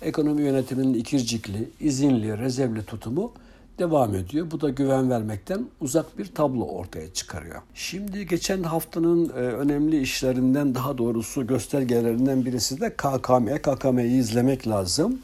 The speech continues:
Yeni yönetim Nebati'nin buluşu. K K M'den bir an önce kurtulmak istiyor. Bunu anlıyoruz. Bankalara biliyorsunuz hedefler koydular. Azaltma hedefleri. Faiz tavanında değişikliğe gittiler.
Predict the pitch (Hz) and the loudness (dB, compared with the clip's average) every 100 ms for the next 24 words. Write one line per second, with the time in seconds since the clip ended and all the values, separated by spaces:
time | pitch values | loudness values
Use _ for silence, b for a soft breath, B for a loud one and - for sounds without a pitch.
0 | - 151 202 190 180 175 202 208 - - | 2 4 6 6 6 4 4 4 2 -14
1 | - - 151 160 160 - 156 160 156 147 | -16 0 6 8 6 4 4 4 6 4
2 | 143 - 131 101 - 127 135 131 131 139 | 4 0 -2 -2 -2 0 2 2 2 2
3 | 135 127 147 127 123 135 147 139 - 139 | 2 2 2 2 2 0 -2 -4 0 2
4 | 135 - - - 82 80 101 113 131 165 | 2 0 -6 -8 -8 -8 -8 -6 -2 0
5 | 127 113 92 82 190 - - 135 135 123 | 2 0 0 2 2 0 2 6 6 6
6 | 131 131 131 117 123 113 - 117 117 117 | 4 6 4 4 0 0 -2 -2 0 -2
7 | 107 135 131 - 98 82 80 135 175 - | 0 0 0 0 -2 -2 -2 0 0 -4
8 | - - 104 107 - 123 98 95 90 - | -4 -2 0 -2 -2 -2 0 -2 -4 -8
9 | 82 143 208 - 151 156 156 - 135 139 | -4 -2 0 4 6 6 2 2 2 4
10 | 139 135 139 123 120 110 - - 120 117 | 4 2 0 0 0 0 -4 0 0 0
11 | 87 - - 113 190 - - | -4 -12 -4 2 2 0 -10